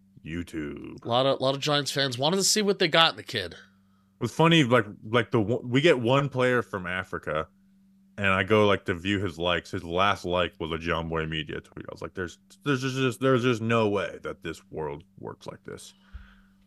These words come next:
Speaker 1: Um. All right, Justin, that's an episode.
Speaker 2: What do we have
Speaker 1: Uh,
Speaker 2: coming
Speaker 1: we
Speaker 2: up on Thursday or Friday?
Speaker 1: I don't know. Maybe, maybe a February mailbag.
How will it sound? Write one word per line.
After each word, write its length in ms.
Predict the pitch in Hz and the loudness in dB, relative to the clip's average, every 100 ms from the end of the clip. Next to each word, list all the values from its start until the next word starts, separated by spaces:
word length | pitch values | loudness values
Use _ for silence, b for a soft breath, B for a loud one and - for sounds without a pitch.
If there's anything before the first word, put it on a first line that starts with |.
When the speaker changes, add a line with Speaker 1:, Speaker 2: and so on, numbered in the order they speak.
| _ | _
Speaker 1:
Um. 480 | 110 110 101 90 80 - _ _ _ _ _ _ _ _ _ _ _ _ _ _ - | 2 4 4 2 -2 -14 _ _ _ _ _ _ _ _ _ _ _ _ _ _ 0
All 160 | 143 | 4
right, 220 | 156 147 - | 6 4 0
Justin, 320 | 104 101 117 | -2 -2 0
that's 240 | 110 123 | 0 0
an 80 | 139 | 0
episode. 560 | 107 - - 113 123 147 _ _ _ | 0 -2 0 2 2 -2 _ _ _
Speaker 2:
What 80 | 208 | 0
do 60 | |
we 80 | 302 | 2
have 100 | 381 | 2
Speaker 1:
Uh, 60 | - | 2
Speaker 2:
coming 160 | 339 | 2
Speaker 1:
we 40 | 339 | 2
Speaker 2:
up 100 | 269 | 2
on 160 | 320 | 0
Thursday 420 | 220 269 240 - - _ _ _ _ _ _ _ _ _ _ - | 2 2 0 -6 -14 _ _ _ _ _ _ _ _ _ _ -4
or 80 | |
Friday? 300 | 160 220 196 | 2 4 4
Speaker 1:
I 40 | 117 | 4
don't 120 | 127 | 4
know. 220 | 131 123 - _ _ _ _ _ _ _ _ _ _ _ _ _ _ _ _ _ _ - | 4 0 -6 _ _ _ _ _ _ _ _ _ _ _ _ _ _ _ _ _ _ -6
Maybe, 260 | 110 104 | -2 0
maybe 260 | 113 120 123 | 2 4 4
a 60 | 113 | 4
February 380 | 120 107 101 | 2 2 2
mailbag. 680 | 101 139 143 139 135 135 127 | 2 0 2 2 4 2 -2